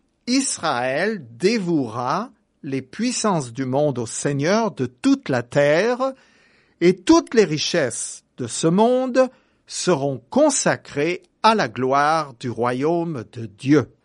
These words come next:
Suite à cette victoire éclatante sur la coalition de tous les peuples contre lui, Israël consacrera les puissances et toutes les richesses du monde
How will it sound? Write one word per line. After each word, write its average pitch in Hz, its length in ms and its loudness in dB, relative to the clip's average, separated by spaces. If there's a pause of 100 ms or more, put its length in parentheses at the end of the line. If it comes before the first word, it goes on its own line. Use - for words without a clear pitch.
(140)
Suite 240 520 0
à 139 60 -4
cette 139 260 -2
victoire 175 440 0
éclatante 170 760 0
sur 156 160 -2
la 143 100 0
coalition 170 800 0
de 127 100 -4
tous 165 220 -2
les 143 100 0
peuples 135 400 0
contre 135 400 2
lui, 262 300 4 (480)
Israël 180 720 0 (100)
consacrera 185 1000 -2
les 139 160 -2
puissances 165 960 -4 (160)
et 139 320 -4
toutes - 300 0
les 208 80 6
richesses 139 640 -2
du 117 200 -6
monde 254 600 4